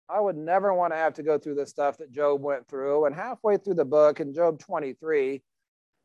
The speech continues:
Job complains, and, and he says, "Even today is my complaint bitter.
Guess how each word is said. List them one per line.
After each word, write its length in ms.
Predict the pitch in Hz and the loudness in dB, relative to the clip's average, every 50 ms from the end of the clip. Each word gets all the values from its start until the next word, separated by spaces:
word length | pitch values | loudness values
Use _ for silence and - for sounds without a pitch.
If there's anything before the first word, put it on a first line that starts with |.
| _ - | _ -8
Job 340 | 127 165 180 180 175 170 143 | 2 6 8 8 8 8 4
complains, 680 | - - 160 156 135 - 151 139 131 135 143 151 160 151 | -2 -4 -6 -6 -2 -2 -2 -2 0 -2 -4 -4 0 0
and, 100 | 175 165 | 0 0
and 140 | 180 180 180 | 0 -2 -4
he 80 | 180 175 | -4 -4
says, 340 | 170 - 196 185 175 - | 4 8 8 8 8 6
"Even 540 | 262 233 214 233 254 262 247 269 262 262 254 | 2 -2 0 0 0 4 4 4 4 4 0
today 540 | - - 233 220 185 208 208 208 208 202 190 | 2 2 2 2 6 6 6 8 8 6 4
is 120 | 175 151 | 2 0
my 220 | 151 175 180 185 180 | 0 2 2 2 2
complaint 580 | - 190 185 156 - 196 190 190 185 185 147 | 0 -4 -8 -8 -4 -2 0 0 0 -2 0
bitter. 380 | 131 156 160 156 143 127 113 95 | 4 6 6 8 6 4 2 -2